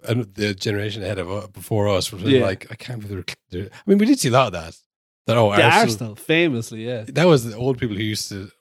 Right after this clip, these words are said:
Speaker 1: used to be one, two, three, then down to four. Like, for us now, for me now, seeing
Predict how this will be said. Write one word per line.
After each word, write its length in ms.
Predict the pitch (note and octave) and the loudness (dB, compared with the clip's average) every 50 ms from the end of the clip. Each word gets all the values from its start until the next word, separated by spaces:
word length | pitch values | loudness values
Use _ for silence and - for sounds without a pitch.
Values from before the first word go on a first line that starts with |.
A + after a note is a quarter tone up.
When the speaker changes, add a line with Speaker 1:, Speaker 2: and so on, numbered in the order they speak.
| _ _ _ _ - | _ _ _ _ -4
Speaker 1:
used 220 | B2+ A#2+ A#2 - | -2 -2 -2 -2
to 80 | - G#2+ | -4 -2
be 40 | F#2+ | 0
one, 440 | G2+ A2 A#2 A2+ G#2 G2 F#2 F#2+ _ - | 2 4 4 4 2 0 -6 -12 _ -10
two, 320 | - - A#2+ A2+ A2 G2+ | -4 -2 0 0 0 -2
three, 400 | F#2+ - - - G#2+ A2+ G#2+ G#2 | -4 -8 -10 -6 -4 -4 -4 -4
then 160 | F#2 G2+ A2 A#2 | -4 -6 -6 -6
down 160 | - A#2+ A2 | -6 -8 -8
to 80 | G2+ | -10
four. 380 | E2+ - - B2+ B2 A2+ G2+ F#2+ | -12 -10 -6 -4 -2 -2 0 0
Like, 120 | G2 G2+ | -2 -4
for 160 | - - C#3+ E3+ | -2 0 2 2
us 160 | F#3 E3 - | 2 2 -2
now, 160 | C3 C#3 C3 | -6 -10 -8
for 100 | A#2+ A#2+ | -6 0
me 140 | B2 F3 F3 C3 | 2 4 4 6
now, 280 | C3+ D3 C#3+ B2+ G#2 | 4 4 4 4 2
seeing 360 | G2 - C3 A#2+ A#2 G#2+ G#2 | 0 0 0 0 0 -2 -4